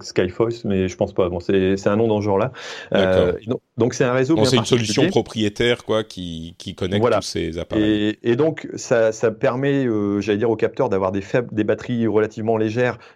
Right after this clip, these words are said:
Speaker 1: parce qu'on va envoyer tous les dix minutes ou un quart d'heure simplement une petite donnée. Donc,
Speaker 2: Hmm.
Speaker 1: euh, c'est des capteurs qui ont une autonomie de deux, deux, trois ans, voire cinq ans. Euh,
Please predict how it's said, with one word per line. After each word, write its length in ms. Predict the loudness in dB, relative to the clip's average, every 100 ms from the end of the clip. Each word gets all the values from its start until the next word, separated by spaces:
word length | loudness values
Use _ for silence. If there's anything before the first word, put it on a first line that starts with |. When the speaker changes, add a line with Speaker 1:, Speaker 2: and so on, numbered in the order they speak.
| _
Speaker 1:
parce 160 | -4 -2
qu'on 120 | 0
va 140 | 0 -2
envoyer 460 | -2 0 0 0 -4
tous 180 | -4 0
les 240 | 2 2
dix 160 | 0 -2
minutes 340 | 0 -2 -2
ou 100 | -2
un 60 | 0
quart 200 | 0 0
d'heure 220 | 0 0
simplement 480 | -4 -2 0 0 -2
une 160 | -2 0
petite 320 | -2 -2 0
donnée. 340 | 2 2 0 -4 -20 -14 0
Donc, 160 | 2
Speaker 2:
Hmm. 160 | 2 0
Speaker 1:
euh, 640 | 0 0 0 0 0 0
c'est 140 | 0 -2
des 100 | 0
capteurs 320 | -2 -2 -6
qui 100 | -4
ont 40 | -2
une 100 | -2
autonomie 440 | -2 -2 0 0
de 120 | -2
deux, 400 | 0 2 2 0
deux, 160 | 0 0
trois 280 | 0 0 2
ans, 100 | 0
voire 160 | -2
cinq 240 | -4 -4 -2
ans. 140 | -2 -4 -20 -20 -8 -4
Euh, 640 | 0 2 0 -2 -2 -4